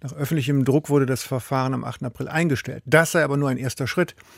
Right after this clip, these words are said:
Diese, Zitat, "Kriminalisierung von Künstlerinnen muss aufgearbeitet werden", heißt es im offenen Brief. Und weiter, "Wir fordern den Landesjustizminister Dieter Lauinger auf, seine Kontrollpflicht rascher wahrzunehmen, dafür zu sorgen, dass solche Ermittlungen künftig erst überhaupt nicht erhoben werden."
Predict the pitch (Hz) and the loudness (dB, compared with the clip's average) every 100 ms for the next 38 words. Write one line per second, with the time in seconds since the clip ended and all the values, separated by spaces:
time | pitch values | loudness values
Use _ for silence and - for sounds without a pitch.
0 | _ 123 156 175 202 202 160 147 156 151 | _ 2 4 6 4 2 -4 0 0 0
1 | - - 165 196 185 165 151 143 139 120 | -6 2 4 4 2 0 0 0 -2 -2
2 | 165 196 185 175 - 147 131 - 160 196 | -2 -2 -2 -2 -4 -4 -4 -4 -2 -2
3 | - - 160 151 165 170 160 - - - | -2 -4 -4 -2 -2 -2 -2 -6 -18 -18
4 | - 131 - - 175 226 - 127 117 127 | -8 -6 -6 2 2 2 0 0 0 -4
5 | 117 127 - 123 101 139 _ - 131 - | -8 -10 -8 -8 -8 -16 _ -6 -4 -4
6 | 123 131 123 - 123 127 139 - 123 143 | -6 -8 -8 -6 -6 -6 -10 -6 0 2
7 | 156 175 - - 131 147 139 - 190 214 | 2 0 -4 -14 0 2 4 2 2 4
8 | 196 160 151 151 160 - 143 - 185 - | 2 2 -2 -2 -4 -6 -8 -6 -8 -8
9 | 160 147 147 - 143 123 139 139 127 123 | -6 -6 -6 -8 -8 -8 -8 -4 0 0
10 | 156 165 156 160 143 156 - 147 139 127 | 0 -2 -6 -2 -2 -2 -6 -4 -2 -2
11 | 139 120 - 135 190 - - 151 147 - | -6 -8 -8 -4 -4 -6 -10 -6 -6 -8
12 | 127 127 - 127 131 156 - 127 120 120 | -6 -6 -4 -2 -2 -2 -2 -2 -2 -2
13 | 120 127 - 123 131 147 151 127 131 131 | -4 -8 -6 -4 -2 -2 -2 -6 -4 -6
14 | 131 123 127 147 143 131 - 135 - - | -6 -4 -4 -4 -4 -4 -4 -8 -8 -12
15 | - 131 - 135 123 127 - 123 - - | -10 -10 -10 -6 -6 -6 -6 -6 -6 -10
16 | 107 - 214 143 113 - - | -8 0 0 0 -4 -8 -16